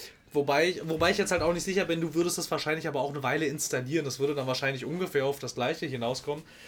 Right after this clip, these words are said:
Die Sache ist halt, dass ich nicht glaube, dass Microsoft das mit der nächsten Generation machen wird, weil sie damit ja mit der Xbox One unglaublich auf die Nase gefallen sind.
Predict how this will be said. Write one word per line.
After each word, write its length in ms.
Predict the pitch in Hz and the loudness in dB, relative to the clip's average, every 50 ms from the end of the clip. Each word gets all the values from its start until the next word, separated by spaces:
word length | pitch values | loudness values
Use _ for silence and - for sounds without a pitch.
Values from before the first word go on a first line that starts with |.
| - - - - - - - | -18 -16 -16 -16 -16 -14 -10
Die 80 | 151 147 | -8 -4
Sache 340 | 131 143 147 165 - - 202 | 0 0 0 0 2 0 -2
ist 300 | - - 180 180 - - | -2 -2 -4 -6 -2 0
halt, 320 | 175 175 180 185 202 202 - - - - - - - - - - - - - - - - - - - - - - - - - - - - - - | 2 2 2 2 0 -2 -6 -18 -20 -20 -20 -20 -20 -20 -20 -20 -20 -20 -20 -20 -20 -20 -20 -20 -20 -20 -20 -20 -20 -20 -20 -20 -20 -18 -6 -4
dass 140 | 143 143 156 | -2 -2 -2
ich 100 | 147 147 | -2 -4
nicht 180 | 180 190 - | -6 -6 -2
glaube, 280 | - 170 156 170 180 170 | 2 4 4 4 4 2
dass 160 | 160 147 135 | 0 0 0
Microsoft 580 | 147 139 151 170 - 185 165 - 175 165 - - | 0 -2 -2 -2 -2 -4 -4 -2 -2 -2 0 -2
das 120 | 156 - 160 | -4 -2 -2
mit 120 | 156 - | -2 0
der 100 | 156 147 | 0 0
nächsten 480 | 147 147 175 180 - - 180 170 165 156 | 0 -2 -4 -4 -4 -6 -6 -8 -6 -2
Generation 720 | 156 156 151 147 147 147 147 - - - - 156 165 160 | -2 0 0 2 2 0 0 -2 -6 -4 -4 -4 -4 -2
machen 480 | 151 147 151 165 - 170 151 143 131 131 | 0 0 0 0 -2 -6 -8 -8 -8 -6
wird, 440 | 139 147 170 190 214 220 - - - - - - - - - - - _ - - | -4 -2 0 0 -2 -2 -4 -10 -16 -18 -20 -20 -20 -20 -20 -20 -20 _ -18 -6
weil 320 | - 151 147 165 170 175 175 | -2 0 2 2 2 2 0
sie 200 | 160 165 165 151 | -2 -6 -4 0
damit 420 | 160 151 151 151 160 170 - - | 0 0 0 0 -4 -6 -4 -2
ja 140 | 170 160 156 | 0 0 0
mit 140 | 156 151 151 | 0 -2 0
der 160 | 160 156 151 | 0 0 0
Xbox 420 | - - - 160 147 143 - - | -2 -4 0 0 0 0 0 -2
One 360 | 151 147 151 160 160 160 151 - - - | 0 2 2 2 0 -2 -10 -14 -14 -6
unglaublich 600 | - 175 165 156 139 147 139 139 135 139 135 - | -4 -4 -4 -2 -2 0 0 0 0 -2 -6 -6
auf 120 | 139 123 - | -6 -6 -6
die 100 | - 135 | -8 -6
Nase 300 | 123 120 117 123 127 123 | -2 -2 -2 -2 -2 -4
gefallen 400 | 123 120 - 123 120 117 120 120 | -8 -6 -4 -2 -2 -2 -2 -4
sind. 380 | 120 120 120 123 123 - - | -4 -6 -6 -6 -8 -10 -14